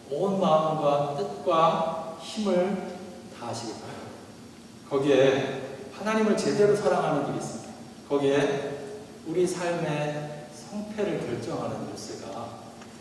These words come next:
달려있는 것이죠. 신명기 육 장은 이런 말씀으로 끝을 맺고 있습니다. 마지막 두 절을 읽고 말씀을 마치죠. "주님께서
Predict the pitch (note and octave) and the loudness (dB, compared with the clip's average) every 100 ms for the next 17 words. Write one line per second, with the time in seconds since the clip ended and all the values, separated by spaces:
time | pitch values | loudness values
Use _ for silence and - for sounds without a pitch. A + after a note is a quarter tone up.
0 | - G2 F#2+ F#2+ G#2 G2+ - - - - | -12 -10 -8 -10 -12 -14 -14 -16 -16 -18
1 | - - - - - - - - - - | -18 -18 -20 -20 -20 -20 -20 -20 -20 -20
2 | - - E3 D#3 C3+ C3 C#3 B2+ C3 C#3+ | -16 -10 -6 -2 -2 0 0 0 0 0
3 | C#3+ - B2 A2+ A2+ A2+ - A#2 A2 B2+ | 0 -2 -4 -6 -6 -8 -6 -4 -6 -6
4 | A#2+ A2 G2 F#2+ - - - - - - | -8 -8 -12 -12 -16 -18 -20 -20 -20 -20
5 | - - - - - A2+ A2 C3 A#2+ B2 | -20 -20 -20 -20 -14 -6 -4 -2 -4 -2
6 | B2 C3+ B2 B2 B2 A#2+ C3 C3+ - - | -2 2 2 0 -2 -2 0 0 0 -4
7 | - - A#2 G#2+ - - - - - - | -6 -8 -10 -10 -10 -10 -12 -8 -8 -8
8 | - - - - - - B2+ C#3+ C3+ C3+ | -10 -12 -14 -16 -18 -10 -4 -4 0 0
9 | B2+ C#3 C#3+ - - - | 4 4 4 0 -4 -6